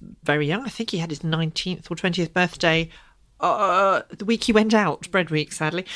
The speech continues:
Um, so yes, happy birthday, Michael. Um, but th-, a lot of them were the, the age of my kids. So I think I would naturally go and help or try and encourage. But I think one of the lovely, lovely things about Bake Off is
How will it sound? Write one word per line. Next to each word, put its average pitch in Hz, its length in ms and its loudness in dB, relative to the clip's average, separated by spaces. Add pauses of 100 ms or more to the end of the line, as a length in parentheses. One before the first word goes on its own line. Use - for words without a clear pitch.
(340)
Um, 180 360 0
so - 140 -2
yes, 160 160 0
happy 185 180 -2
birthday, 160 380 0
Michael. - 520 0
Um, 226 600 0 (160)
but 247 320 2 (460)
th-, 233 200 0
a 254 220 -6
lot 311 120 2
of 330 120 2
them 294 140 -2
were 226 260 2
the, 226 220 2
the 214 220 -4
age 220 220 0
of 185 100 -8
my 185 160 -4
kids. - 760 -6 (360)
So - 160 2
I 226 40 4
think - 1040 -6 (320)
I 208 100 4
would 208 220 2
naturally 156 1120 0 (180)
go 156 200 4
and 151 120 0
help 151 560 -2
or 139 480 2
try 147 400 2
and 139 160 -2
encourage. 139 720 -4 (380)
But 226 100 2
I 220 60 -8
think 277 240 -6
one 339 120 4
of 453 60 2
the 403 80 2
lovely, 320 540 2
lovely 247 360 2
things 240 300 -2
about - 220 -6
Bake 151 220 -2
Off 170 120 -4
is - 140 -6